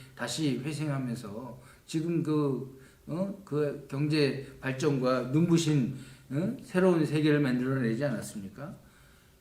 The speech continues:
이, 이 사실은 그걸 다 합치면요, 이게 전부 동아시아, 특히 한반도에 패러독스, 이 역설적 아주 모순입니다. 이런 모순을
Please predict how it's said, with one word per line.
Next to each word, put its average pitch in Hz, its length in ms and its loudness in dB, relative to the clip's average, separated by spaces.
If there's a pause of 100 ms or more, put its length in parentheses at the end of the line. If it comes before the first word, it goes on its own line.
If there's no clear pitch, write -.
이, 196 160 0
이 196 680 0
사실은 190 480 0
그걸 208 300 2
다 - 220 -4
합치면요, 190 920 0
이게 226 100 -6
전부 240 320 -2
동아시아, 170 640 -2 (160)
특히 - 200 -6
한반도에 208 880 4 (220)
패러독스, 190 760 2
이 147 80 -2
역설적 202 760 0 (140)
아주 175 140 -4
모순입니다. 143 800 2
이런 214 260 4
모순을 165 760 0